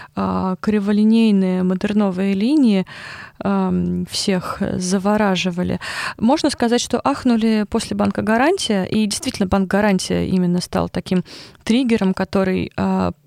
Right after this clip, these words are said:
позволил, э, запустить процессы любви и интереса к Нижнему Новгороду, к Нижегородской архитектурной школе.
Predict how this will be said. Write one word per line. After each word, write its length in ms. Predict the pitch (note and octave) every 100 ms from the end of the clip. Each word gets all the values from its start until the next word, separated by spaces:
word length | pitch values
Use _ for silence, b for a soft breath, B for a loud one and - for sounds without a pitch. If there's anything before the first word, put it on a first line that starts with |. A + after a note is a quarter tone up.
| _
позволил, 680 | - G3+ G3 A3+ A3+ G3+ F#3+ -
э, 200 | - F#3
запустить 600 | F#3 F#3+ - G#3+ - A3+ -
процессы 680 | F#3+ F#3+ G#3 G#3+ - F#3
любви 420 | F#3 F#3+ F#3+ A3 G3
и 40 |
интереса 540 | F3+ - G#3 G3+ -
к 120 | - -
Нижнему 460 | F#3+ F#3+ F#3 F3+
Новгороду, 480 | F#3 F3+ - F3 E3+
к 80 | -
Нижегородской 600 | F#3 F#3+ G3 F#3+ - F#3+
архитектурной 560 | - - - G3 F#3+ F#3+
школе. 320 | - F#3+